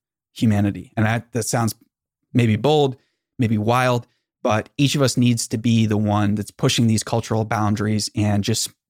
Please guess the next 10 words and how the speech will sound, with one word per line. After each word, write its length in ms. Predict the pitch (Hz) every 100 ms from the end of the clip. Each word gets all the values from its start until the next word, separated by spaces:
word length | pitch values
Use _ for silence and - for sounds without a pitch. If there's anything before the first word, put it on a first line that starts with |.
| -
breaking 360 | 117 120 131 113
down 260 | 107 107
walls 480 | 101 101 104 107 -
of 400 | - 107 107 - _ _ _
fear 420 | - 120 113 107
around 480 | 98 101 101 104 101
connecting 440 | - 120 - 117
pe-, 120 | 107 - _
with 200 | 117 110
people, 540 | - 110 110 104 101